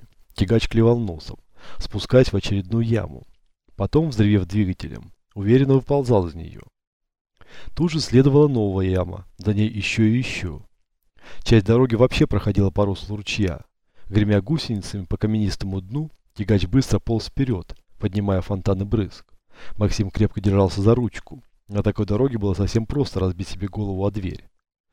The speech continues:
Когда спустя четыре часа тягач выполз к какому-то селению и остановился, Максим облегчённо вздохнул. «Наконец-то!» «Выходим», сказал Игорь.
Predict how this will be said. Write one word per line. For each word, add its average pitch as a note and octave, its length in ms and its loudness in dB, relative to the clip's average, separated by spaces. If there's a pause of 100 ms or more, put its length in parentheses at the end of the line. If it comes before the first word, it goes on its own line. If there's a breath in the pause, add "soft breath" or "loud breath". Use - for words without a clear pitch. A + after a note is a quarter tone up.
(400 loud breath)
Когда A#2 280 6
спустя A#2+ 340 0
четыре G#2 320 0
часа A2+ 300 4
тягач G#2+ 360 0
выполз G#2+ 340 -2
к - 40 -12
какому-то G#2 400 -6
селению A2+ 560 0
и G#2 100 -4
остановился, G2+ 720 -2 (420)
Максим G2 380 0
облегчённо A#2 500 -2
вздохнул. A#2 640 -6 (340)
«Наконец-то!» G2 720 -2 (580)
«Выходим», A#2+ 460 -2
сказал F2+ 280 -2
Игорь. F2 420 -6